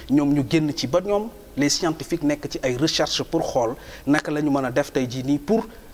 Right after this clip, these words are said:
après covid bi gën a mën a xoolaat ñoom ñi nga xamante ni ñooy seen population entre autres. Te nag dafa jot tey ñu xam ni ñi nga xamante ni ñoom ñoo nekk au Sénégal,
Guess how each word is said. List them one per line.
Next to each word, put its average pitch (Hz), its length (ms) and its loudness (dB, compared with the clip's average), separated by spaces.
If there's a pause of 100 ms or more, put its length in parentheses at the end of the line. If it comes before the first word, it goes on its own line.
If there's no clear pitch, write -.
après - 360 0
covid 147 320 2
bi 135 260 -4 (260)
gën 165 220 4
a 165 80 4
mën 151 160 0
a 139 60 2
xoolaat 139 420 0
ñoom 135 220 2
ñi 139 100 0
nga 139 100 2
xamante 131 320 -2
ni 143 100 0
ñooy 123 120 0
seen 123 180 -2
population 123 600 -2
entre 139 240 -4
autres. 135 180 0 (380)
Te 262 80 2
nag 247 160 2 (360)
dafa 160 300 -2
jot 139 160 2 (160)
tey 131 300 0
ñu 139 80 2
xam 151 240 0
ni 123 180 -4 (300)
ñi 143 100 4
nga 190 80 4
xamante 175 360 0
ni 127 80 0
ñoom 135 180 2
ñoo 143 100 4
nekk 135 240 -2 (140)
au 139 80 2
Sénégal, 110 380 -4